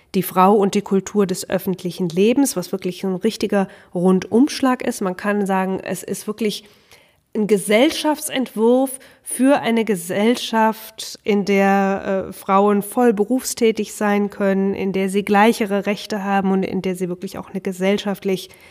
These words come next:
größere und präsentere Rolle spielen können. Bis neunzehnhundertelf leitete Ika Freudenberg auch noch Versammlungen,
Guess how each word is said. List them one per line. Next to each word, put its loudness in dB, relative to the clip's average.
größere 2
und -4
präsentere -2
Rolle -4
spielen -12
können. -16
Bis 0
neunzehnhundertelf 2
leitete 0
Ika -4
Freudenberg -2
auch -10
noch -6
Versammlungen, 2